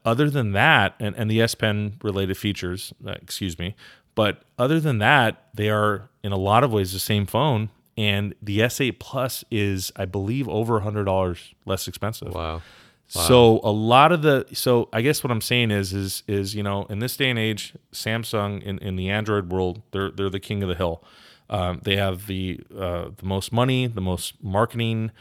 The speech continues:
Speaker 1: uh, dollars, uh, behind their products. Um, you see them everywhere. They are the most prominent. Most people that have an Android device have a Samsung phone. And I guess what I'm saying is it, it is a good option.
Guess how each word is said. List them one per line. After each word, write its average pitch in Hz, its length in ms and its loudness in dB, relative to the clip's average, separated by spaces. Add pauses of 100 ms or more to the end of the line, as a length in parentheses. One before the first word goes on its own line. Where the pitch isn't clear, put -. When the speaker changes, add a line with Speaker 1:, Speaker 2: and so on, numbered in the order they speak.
(500)
Speaker 1:
uh, 92 320 0
dollars, 107 680 2
uh, 87 220 -6
behind 101 460 -4
their 117 100 0
products. 110 800 2
Um, 92 300 -6
you 95 80 -10
see - 180 -6
them 90 160 -4
everywhere. 104 680 2 (420)
They 98 100 0
are 95 100 2
the 90 100 -4
most 92 300 -4
prominent. 110 520 2 (240)
Most 101 300 -2
people 107 240 -2
that 98 80 4
have 98 180 0
an 90 60 -8
Android 107 360 2
device 101 380 2
have 104 320 0
a - 20 -2
Samsung 120 600 -2 (340)
phone. 143 300 2 (580)
And 101 480 -2 (520)
I 98 100 -4
guess - 420 -4 (220)
what 104 140 -6
I'm 101 80 -4
saying 151 280 2
is 110 260 0
it, 113 200 0
it 117 120 2
is 135 160 4
a 131 40 -2
good 120 140 2
option. 104 440 2